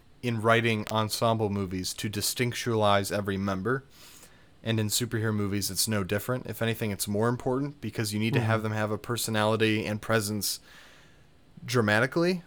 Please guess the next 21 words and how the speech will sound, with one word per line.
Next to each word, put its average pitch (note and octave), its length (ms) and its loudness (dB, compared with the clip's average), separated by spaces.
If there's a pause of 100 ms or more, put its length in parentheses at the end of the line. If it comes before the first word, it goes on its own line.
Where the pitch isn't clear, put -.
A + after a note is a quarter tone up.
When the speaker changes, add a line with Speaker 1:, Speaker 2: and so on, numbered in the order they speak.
(460)
Speaker 1:
when G#2+ 140 -4
they're G2+ 160 0
talking G#2+ 400 0
to G#2 80 2
other G2 120 0
characters B2 520 -2
and A2 180 -2
physically A#2 520 0
when G2+ 120 -4
they're F#2+ 100 -2
fighting G2+ 640 2
other F2+ 180 -6
characters. - 600 -10 (720)
Um, F2+ 420 -6 (280)
but A#2+ 120 -2
the - 40 -2
conflict D#3+ 460 0
in A#2+ 160 0
this, A#2+ 420 2
I G#2+ 120 2
believe, G2 520 0